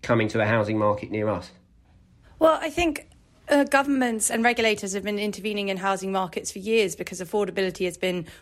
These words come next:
Speaker 2: one of those top priorities. Um, housing market policy has come to the forefront and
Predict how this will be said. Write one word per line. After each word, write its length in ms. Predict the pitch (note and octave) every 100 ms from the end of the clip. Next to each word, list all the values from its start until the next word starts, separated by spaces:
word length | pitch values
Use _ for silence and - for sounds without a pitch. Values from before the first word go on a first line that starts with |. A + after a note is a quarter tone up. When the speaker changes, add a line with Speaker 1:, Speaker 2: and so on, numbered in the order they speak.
| -
Speaker 2:
one 160 | G#3+ G3+
of 80 |
those 220 | F#3 F3+ -
top 220 | - -
priorities. 760 | F#3+ F#3+ A3 G3+ - E3 D#3 -
Um, 420 | F#3+ F3 E3+ F3
housing 340 | F#3 G3+ G3
market 240 | F#3 F3+ E3
policy 380 | F#3+ F3+ - F3+
has 140 | E3+
come 240 | F#3+ F3+ F3
to 120 | F3
the 180 | F3+ E3+
forefront 680 | - G#3+ G#3 F#3+ E3+ D#3+
and 300 | - E3+ E3